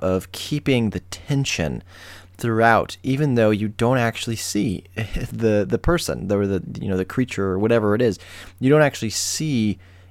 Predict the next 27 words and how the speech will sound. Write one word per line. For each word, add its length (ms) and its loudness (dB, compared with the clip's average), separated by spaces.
anything. 540 2
Um, 180 2
but 200 -2
the 100 0
tension 520 -2
and 80 2
the 60 2
way 140 2
they 100 0
move 160 0
the 80 -4
camera 640 0
and 520 -2
you, 440 2
you, 240 0
you 320 2
placing 560 2
them 180 4
in 100 2
your 140 0
mind 500 2
and 120 0
what 200 -4
you 100 -6
think 280 -4
they 160 0
are, 380 2